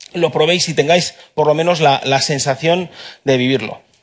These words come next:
No hay mucho más que, que contar. Yo, eh, me encantaría cualquier pregunta. Sé que hay muchas con respecto a tecnología, contenidos, si esto es viable, no es viable,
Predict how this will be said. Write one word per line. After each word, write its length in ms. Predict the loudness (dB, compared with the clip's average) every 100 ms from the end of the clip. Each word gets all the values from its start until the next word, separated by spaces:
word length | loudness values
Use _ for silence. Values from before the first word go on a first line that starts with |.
| _ _ -20 -20 -20 -20 _ _ _ _ _ _ _ _ -16
No 340 | -4 2 4 4
hay 160 | 4
mucho 320 | 0 -2 0
más 200 | 2 2 2
que, 420 | 0 2 2 0
que 120 | -2
contar. 400 | 0 2 4 4
Yo, 280 | 2 0 0 0
eh, 320 | -2 0 0
me 80 | 0
encantaría 580 | 2 2 4 4 4 2
cualquier 400 | 0 2 0 0
pregunta. 420 | -2 -2 0 0
Sé 180 | 2 0
que 120 | 2
hay 80 | 2
muchas 440 | 2 0 0 -2
con 140 | -2 -4
respecto 300 | -4 -2 -4
a 60 | -2
tecnología, 540 | 0 0 2 2 2
contenidos, 800 | 2 -2 -2 0 2 2 0 -10 -16 -20 -8
si 140 | -2
esto 160 | -2 -2
es 60 |
viable, 320 | 4 4 4 0
no 80 |
es 80 | -2
viable, 500 | 4 4 4 -2 -4